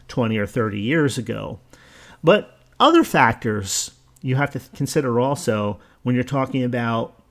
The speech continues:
should you stay in a state like California. For example, California has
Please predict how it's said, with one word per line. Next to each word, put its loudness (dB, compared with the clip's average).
should -2
you -2
stay 0
in -2
a -6
state -4
like -6
California. -2
For -4
example, -2
California -2
has -2